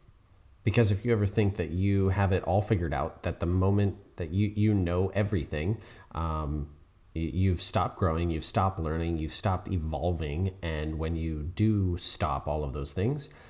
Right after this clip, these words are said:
uh, you're not getting any better. And, um, we need to always be striving to do more, do better, and grow as owners and as people. So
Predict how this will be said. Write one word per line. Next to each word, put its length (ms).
uh, 320
you're 100
not 220
getting 240
any 160
better. 580
And, 480
um, 400
we 200
need 160
to 80
always 360
be 140
striving 600
to 160
do 340
more, 380
do 160
better, 500
and 420
grow 640
as 560
owners 400
and 100
as 140
people. 320
So 420